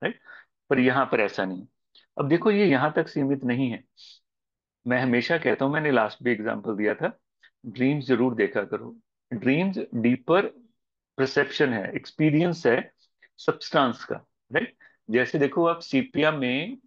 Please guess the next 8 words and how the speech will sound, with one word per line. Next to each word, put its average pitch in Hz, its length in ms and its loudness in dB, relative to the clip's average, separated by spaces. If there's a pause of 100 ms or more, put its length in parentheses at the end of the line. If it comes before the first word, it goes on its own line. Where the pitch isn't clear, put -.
(140)
आप 127 180 -2
पढ़ना 117 260 0
सेपिया 135 380 -2
में 135 200 -2
ड्रीम्स 113 340 -2
है, 127 300 -4 (520)
अ, 101 380 -8 (800)
ड्रीम, 135 480 -2